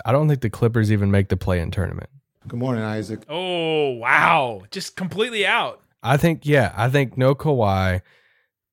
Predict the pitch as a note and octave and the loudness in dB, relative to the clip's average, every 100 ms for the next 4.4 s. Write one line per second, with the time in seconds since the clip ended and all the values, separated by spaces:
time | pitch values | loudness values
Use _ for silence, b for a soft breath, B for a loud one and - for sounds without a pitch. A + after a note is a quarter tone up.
0 | - B2 B2+ A#2+ - A#2+ C#3 D#3+ C#3+ A#2 | 0 2 2 0 -2 -4 0 2 2 0
1 | G#2+ A#2 B2+ C3+ B2+ - A#2 A#2 G#2+ G#2 | 0 0 2 0 -2 0 2 2 0 2
2 | G#2+ G2+ - G#2 F2+ - - _ - A2+ | 2 0 0 2 2 -2 -16 _ -2 2
3 | A2+ C3 G#2 F2+ F#2+ G#2+ - - A#2+ C3 | 2 4 4 4 4 2 0 0 0 2
4 | D3 A3 E3+ B2+ | 2 2 0 -2